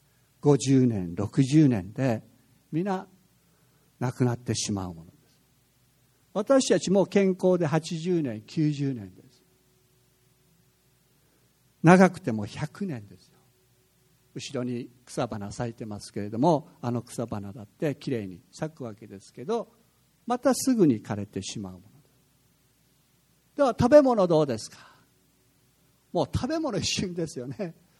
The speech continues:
食べるまでが楽しみで、もう食べるともう何でもいいわけなんですけれども、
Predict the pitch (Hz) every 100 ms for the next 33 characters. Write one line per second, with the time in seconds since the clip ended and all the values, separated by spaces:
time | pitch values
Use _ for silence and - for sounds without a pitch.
0 | _ - 185 240 233 170 131 151 180 -
1 | 131 123 - 110 127 147 123 - _ _
2 | _ _ _ _ _ _ _ _ - 127
3 | 131 135 139 117 110 113 101 110 117 113
4 | 117 135 127 107 104 92 92 95 - -
5 | - - 107 107